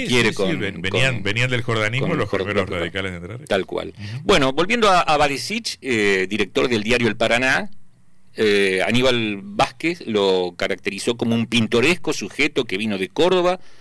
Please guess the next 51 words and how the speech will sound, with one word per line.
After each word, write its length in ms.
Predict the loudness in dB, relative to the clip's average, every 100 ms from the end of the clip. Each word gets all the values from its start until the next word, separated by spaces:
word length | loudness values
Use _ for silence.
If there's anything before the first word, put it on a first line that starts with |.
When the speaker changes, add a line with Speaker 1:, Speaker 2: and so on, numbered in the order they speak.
| -6
Speaker 1:
donde 240 | 0 2 2
alguna 280 | 0 0 2
vez, 180 | 2
para 200 | 0 -2
hacer 240 | 0 -2 -2
mofa 360 | 0 0 0
de 80 | -2
sus 140 | -2 -4
condiciones 480 | -4 -2 -2 0 0
electorales, 560 | 0 0 2 2 -2 -8 -20 -20 -6
se 160 | 0 4
lo 80 |
votó 320 | 4 2 0 0
para 140 | -2
intendente 540 | 0 0 0 0 0
municipal. 500 | -2 -2 -6 -6 -4
En 100 | -2
realidad 340 | 0 2 2 2
fue 160 | 0
para 200 | 0 2
Speaker 2:
¿Intendente 260 | 2 2 0
Speaker 1:
diputado. 160 | -2 -4
Speaker 2:
municipal 300 | -2 -2 -2
de 80 |
Speaker 1:
Sí. 100 | -2
Speaker 2:
qué? 160 | -2 -6 -12 -20 -12 0
Speaker 1:
Y 60 |
debe 100 | 2
Speaker 2:
Ah. 20 | 4
Speaker 1:
ser 140 | 2
de 120 | 2
Córdoba, 440 | 4 2 2 0 0
pero 140 | 2
Speaker 2:
Ah, 200 | 2 0 -2
pero 140 | -4
en 40 |
realidad 200 | 0 0
no 100 | 0
fue 140 | -2 -2
para 200 | 0 0
eso. 160 | 0
Speaker 1:
no 120 | 0 2
fue 120 | 2
para 160 | 2 0
eso. 220 | 0 -6
O, 40 |
Speaker 2:
Fue 280 | 0 2 4
para 100 | 4
Speaker 1:
o, 40 |
o 40 | 4
Speaker 2:
diputado. 180 | 4